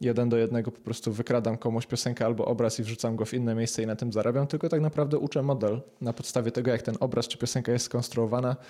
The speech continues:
jak tam te instrumenty czy pociągnięcia pędzlem wyglądają i dzięki temu model może stworzyć coś nowego. Myślę, że, że przy okazji dali trójki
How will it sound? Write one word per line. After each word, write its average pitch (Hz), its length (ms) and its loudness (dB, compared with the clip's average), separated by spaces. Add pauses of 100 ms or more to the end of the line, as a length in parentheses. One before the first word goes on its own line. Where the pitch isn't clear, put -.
(440)
jak 123 140 2
tam 123 140 2
te - 140 0
instrumenty 123 600 0
czy - 120 -2
pociągnięcia 123 500 0
pędzlem 120 460 2
wyglądają 120 640 2 (160)
i 131 40 -2
dzięki 120 240 0
temu 120 180 2
model 117 280 2
może 113 240 0
stworzyć 110 580 -4 (120)
coś - 340 -4 (160)
nowego. 120 340 2
Myślę, 160 280 0
że, 143 340 4
że 135 80 0
przy - 140 -2
okazji 131 280 2
dali 127 240 4
trójki 127 640 0